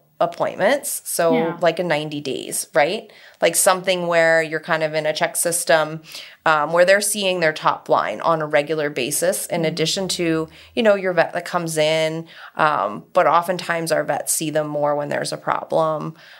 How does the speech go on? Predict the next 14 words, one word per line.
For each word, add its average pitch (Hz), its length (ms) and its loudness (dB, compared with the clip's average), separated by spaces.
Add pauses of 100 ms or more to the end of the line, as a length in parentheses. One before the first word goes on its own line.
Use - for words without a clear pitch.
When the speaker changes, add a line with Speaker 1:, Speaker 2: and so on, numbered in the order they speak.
Speaker 1:
Um, 139 300 0
our 151 100 2
saddle 156 300 0
fitters 151 420 -2
see 156 200 -2
them 147 260 0
maybe 143 340 -2
routinely, 143 640 -4
annually, 139 580 -2
biannually, 139 800 -2
unless 135 300 -2
there's 160 240 -2
a 156 60 -2
problem. 160 760 2